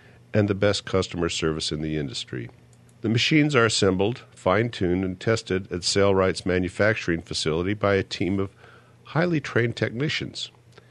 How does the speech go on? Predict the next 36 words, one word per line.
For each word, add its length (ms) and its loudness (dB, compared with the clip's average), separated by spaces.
Every 220 4
machine 360 2
is 120 -2
calibrated 640 2
and 180 -4
tested 380 0
before 340 0
it's 100 -6
shipped 300 -4
to 60 -6
guarantee 440 0
both 300 -4
smooth 400 -2
operation 760 0
and 160 0
machine 340 0
quality. 580 -2
Take 240 4
your 120 4
sewing 420 4
skills 600 2
to 100 -14
the 80 2
next 300 -2
level 300 0
with 160 -2
the 100 -14
Sailrite 560 2
Ultrafeed 640 -2
L 180 2
S 180 -2
Z 180 0
dash 320 2
one 380 0
sewing 340 -2
machine. 460 -4